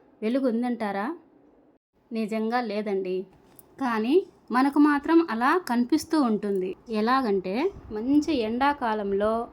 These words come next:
మిట్ట మధ్యాహ్నం రోడ్డు పైన వెళ్తూ ఉంటే ఎప్పుడైనా ఒకసారి ఎండమావులు కనిపిస్తాయి. ఎండమావులు అంటే తెలుసు కదా, రోడ్డు పైన నీళ్లు ఉన్నట్లే ఉంటాయి, కానీ మనం దగ్గరికి వెళ్ళి చూస్తే అక్కడ తేమ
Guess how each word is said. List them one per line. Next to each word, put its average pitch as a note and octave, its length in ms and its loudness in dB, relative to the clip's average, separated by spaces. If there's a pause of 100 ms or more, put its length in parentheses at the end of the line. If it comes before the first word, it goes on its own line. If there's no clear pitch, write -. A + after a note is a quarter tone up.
(140)
మిట్ట A3+ 200 -8 (160)
మధ్యాహ్నం G#3+ 560 0 (280)
రోడ్డు B3+ 280 0
పైన C#4 160 2 (140)
వెళ్తూ G3 240 -2 (120)
ఉంటే G3+ 240 -4 (880)
ఎప్పుడైనా D4 520 4
ఒకసారి G#3+ 440 -2 (360)
ఎండమావులు C#4+ 500 6
కనిపిస్తాయి. G3 640 -4 (520)
ఎండమావులు C4+ 500 2
అంటే G#3 160 -2 (100)
తెలుసు G3+ 280 -4
కదా, F#3 200 -2 (600)
రోడ్డు C4 300 4
పైన C#4 200 4 (100)
నీళ్లు C4 300 0
ఉన్నట్లే B3 440 0 (140)
ఉంటాయి, G3+ 320 0 (240)
కానీ G#3 300 2
మనం G3 140 2 (120)
దగ్గరికి A#3+ 320 0
వెళ్ళి G3 180 -6
చూస్తే F#3+ 320 -6 (480)
అక్కడ G3 180 -6 (140)
తేమ A3+ 240 0